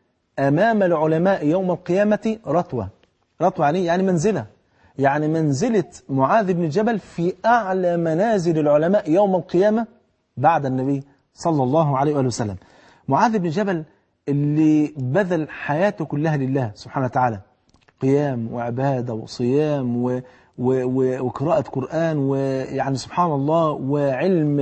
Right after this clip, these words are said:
في الدين، وتعلم الحلال والحرام، حتى أصبح أعلم الأمة بالحلال والحرام. هذا الإنسان اللي عاش على الهمة العالية دي كلها، وعاش على العبادة وعلى الالتزام واتباع النبي صلى الله عليه وسلم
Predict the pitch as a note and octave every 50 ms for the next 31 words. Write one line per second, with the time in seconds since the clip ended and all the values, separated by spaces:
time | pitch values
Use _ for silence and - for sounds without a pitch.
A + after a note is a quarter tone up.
0 | C#3 C#3 C3+ C3 B2+ B2+ C3 - - _ _ _ - - C#3+ B2 A2+ C3+ F3 F#3+
1 | F#3 F3 D#3 D3 C#3 - C#3+ C#3+ F3 F3+ D#3+ D#3 D3 C3 - - D3+ E3+ E3 D3
2 | - - D#3+ E3+ - - E3 - - - - G#3+ G#3+ - - E3+ D3 - D#3+ -
3 | - - G#3+ A#3 G3 F#3 E3+ E3 D#3 D3+ C#3+ C#3+ - G3 G#3 G3+ F#3+ F#3+ G#3 G#3+
4 | - - - _ _ - - C3 C3+ - - D3+ D3+ D3+ C3 A#2+ A2 - - G2+
5 | F#2 E2+ - _ _ _ _ _ _ _ _ _ _ _ _ _ _ _ _ -
6 | - G#3+ B3 A#3 A3+ G#3 F3+ - A#3+ G#3+ F#3 F3 D#3 G3+ G3+ - G#3 D#3 D#3 D3
7 | C#3 C3 - - C3 D#3+ A3 A#3+ G3+ E3+ D3+ C#3+ C#3+ D#3+ F3 D#3+ D#3 C#3 C#3 B2+
8 | - B2+ B2+ C3+ D3 E3 - _ _ _ _ _ _ - B2 A#2 B2+ D3+ F3+ -
9 | - D3+ C3+ C3+ B2+ B2+ A#2+ B2 B2+ C#3+ E3 F3+ F3 D3 C#3 B2+ B2 C3 C3 B2
10 | - B2+ A2+ G#2+ - A#2 A#2 C3+ D3+ E3+ F3 F3 D#3 C3 A2+ - - B2+ A#2+ C#3+
11 | D3 C3 B2 B2 C#3 D3+ C#3 - C#3 A#2+ A2+ - - E3+ E3+ E3+ D#3+ D#3+